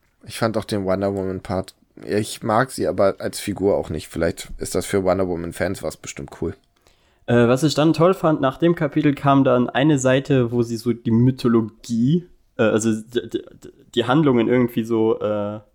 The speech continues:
Speaker 2: mit einer Seite Mythologie erklärt hatten,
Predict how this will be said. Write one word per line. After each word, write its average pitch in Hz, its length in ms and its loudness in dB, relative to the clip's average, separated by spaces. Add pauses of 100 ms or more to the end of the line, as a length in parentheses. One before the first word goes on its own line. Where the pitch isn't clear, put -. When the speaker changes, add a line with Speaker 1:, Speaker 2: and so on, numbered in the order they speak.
(100)
Speaker 2:
mit 113 160 0
einer 120 240 2
Seite 117 580 2 (200)
Mythologie 117 760 2
erklärt 98 500 0
hatten, 107 360 -2